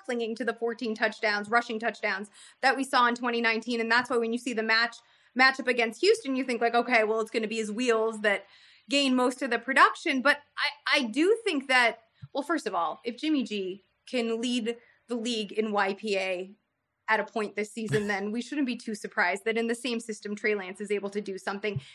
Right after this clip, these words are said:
Speaker 1: I think the most impart-, like, the asterisk to that is that the Houston Lovie Smith-led pass defense is not bad. I mean, look what they did to Justin Herbert.
Speaker 2: Yeah.
Speaker 1: Justin Herbert last week.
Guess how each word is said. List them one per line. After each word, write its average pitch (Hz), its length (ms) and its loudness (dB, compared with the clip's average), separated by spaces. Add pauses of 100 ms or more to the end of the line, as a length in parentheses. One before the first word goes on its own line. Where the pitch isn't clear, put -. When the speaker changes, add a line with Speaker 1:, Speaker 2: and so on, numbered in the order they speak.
(300)
Speaker 1:
I 262 120 6
think 269 200 -2
the 294 60 2
most 269 240 2
impart-, 294 420 4
like, 254 200 0
the 254 140 -2
asterisk 269 560 2
to 254 140 0
that 208 280 4 (440)
is 294 180 2
that 294 300 4 (380)
the 311 100 6
Houston 359 800 2
Lovie 302 340 4
Smith-led 247 840 2 (300)
pass - 400 4
defense 247 560 2
is 302 160 2
not 339 320 6
bad. 269 320 8
I 233 40 2
mean, 262 160 4
look 370 120 0
what 494 140 2
they 440 80 8
did 330 160 2
to 311 80 2
Justin 269 320 2
Herbert. 254 480 2
Speaker 2:
Yeah. 339 60 10
Speaker 1:
Justin 392 420 2
Herbert 302 500 4
last 233 320 4
week. 254 240 -6